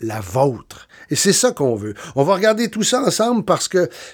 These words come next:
tout long, tout au long de ce balado-là, vous allez reprendre le contrôle de votre scénario. OK ? Vous êtes d'accord ? Ben, on plonge. Souvent, on dit, « Dis-moi qui tu fréquentes, puis je vais te dire qui tu es.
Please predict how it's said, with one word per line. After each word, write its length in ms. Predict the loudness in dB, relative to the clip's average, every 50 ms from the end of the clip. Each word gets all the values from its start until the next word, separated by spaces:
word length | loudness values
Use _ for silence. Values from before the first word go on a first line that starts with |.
| _ _ -2
tout 140 | 0 2
long, 220 | 2 2 2 0 -2
tout 240 | -4 -4 -2 0 2
au 60 | 2
long 180 | 2 2 2 2
de 140 | 2 0 0
ce 80 | 2
balado-là, 640 | 2 2 2 4 4 2 2 2 2 2 4 2 2
vous 180 | 2 0 0 0
allez 160 | 2 2 0
reprendre 640 | 0 0 0 0 0 0 0 0 0 2 2 2 2
le 100 | 2 0
contrôle 600 | 0 0 0 0 0 0 0 0 2 2 2 2
de 80 | 2
votre 320 | 0 0 -2 -4 -4 -8 -6
scénario. 580 | -4 -4 -4 -4 -4 -4 -6 -6 -6 -8 -8 -10
OK ? 160 | -8 -6 -4 -4
Vous 160 | -2 0 0
êtes 100 | 0 0
d'accord ? 420 | 0 -2 -2 0 0 0 0 0 -4 -8 -16 -8 -2
Ben, 180 | 2 2 2 0 -2 _
on 180 | 0 0 0 0
plonge. 460 | 0 0 0 0 0 -4 -10 -16 -20 -20 _ _ _ _ _ _ _ _ _ _ -4
Souvent, 340 | -2 2 4 4 6 6 6
on 60 | 4
dit, « 220 | 4 2 2 2
Dis-moi 360 | 2 4 4 6 6 4 2
qui 160 | 2 0 -4 -4
tu 100 | -4 -4
fréquentes, 560 | 0 2 2 2 4 4 4 4 4 4 2
puis 100 | 2 0
je 80 | 2
vais 100 | 2 2
te 40 | 2
dire 300 | 2 2 2 2 0 -4
qui 180 | -8 -8 -8 -6
tu 340 | -6 -6 -6 -4 -2 -2 -2
es. 120 | -2 -4